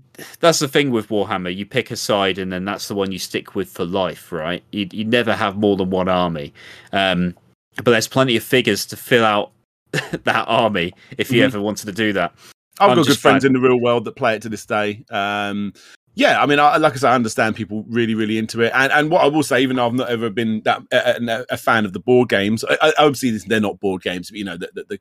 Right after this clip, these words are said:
Speaker 2: the, the, the actual board-like game way of playing Warhammer and the collecting the forty pound manuals that you need to buy and all that jazz. Um, I have had a, a good time playing classic, uh, uh, Warhammer, um, uh, video games in the past.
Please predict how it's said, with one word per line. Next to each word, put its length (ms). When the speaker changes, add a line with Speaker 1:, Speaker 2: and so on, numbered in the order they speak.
Speaker 2:
the, 120
the, 120
the 100
actual 320
board-like 680
game 320
way 180
of 80
playing 320
Warhammer 420
and 100
the 60
collecting 460
the 60
forty 380
pound 400
manuals 420
that 100
you 100
need 180
to 80
buy 260
and 100
all 120
that 200
jazz. 400
Um, 420
I 80
have 180
had 180
a, 220
a 140
good 240
time 260
playing 320
classic, 460
uh, 20
uh, 400
Warhammer, 680
um, 420
uh, 300
video 300
games 300
in 60
the 80
past. 420